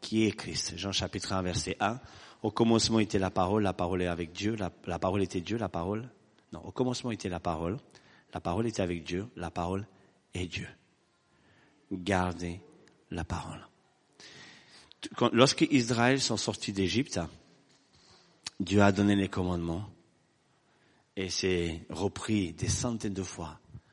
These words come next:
Garde la parole, garde les commandements. Garde les commandements.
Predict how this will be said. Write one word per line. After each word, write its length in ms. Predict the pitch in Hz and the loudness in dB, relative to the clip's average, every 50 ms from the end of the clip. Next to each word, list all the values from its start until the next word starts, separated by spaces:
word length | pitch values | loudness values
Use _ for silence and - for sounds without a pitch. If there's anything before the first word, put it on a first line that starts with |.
| _ _ _ _ _ _ _ - | _ _ _ _ _ _ _ -12
Garde 340 | 92 87 98 90 90 90 90 | -6 -4 -2 -2 -2 -2 -2
la 140 | 90 87 87 | -2 -2 -4
parole, 380 | - - 78 - - 73 - - _ _ _ _ _ _ _ _ _ | -4 -6 -8 -8 -10 -14 -16 -20 _ _ _ _ _ _ _ _ _
garde 340 | 101 87 92 85 87 90 87 | -6 -4 -2 -2 -2 -2 -2
les 140 | 92 90 92 | -2 -4 -4
commandements. 480 | - - 92 87 85 82 82 85 87 - - _ _ _ _ _ _ _ _ _ - | -4 -4 -4 -4 -4 -6 -8 -10 -12 -14 -20 _ _ _ _ _ _ _ _ _ -14
Garde 360 | 92 - 90 85 85 85 80 | -10 -8 -6 -6 -6 -6 -6
les 140 | 87 87 90 | -6 -6 -6
commandements. 460 | - - 101 95 90 - - 95 - | -8 -8 -8 -8 -8 -8 -10 -12 -12